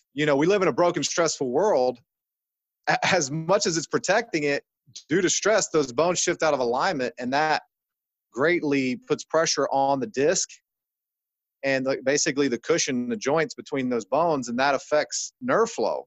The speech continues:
When that happens, you're gonna have not only pain, numbness, tingling, burning, weakness, stiffness, soreness,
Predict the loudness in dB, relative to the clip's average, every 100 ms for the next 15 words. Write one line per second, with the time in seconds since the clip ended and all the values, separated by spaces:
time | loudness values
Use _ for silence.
0 | _ _ _ -2 0 0 -2 -2 2 2
1 | 0 -2 -2 -6 -10 -12 -6 -2 0 0
2 | 0 2 2 0 0 0 0 -4 -6 -4
3 | 0 0 0 0 0 0 -2 -2 -2 -2
4 | -2 0 2 2 0 0 0 0 -2 -4
5 | -2 -2 -2 -4 -2 0 0 -2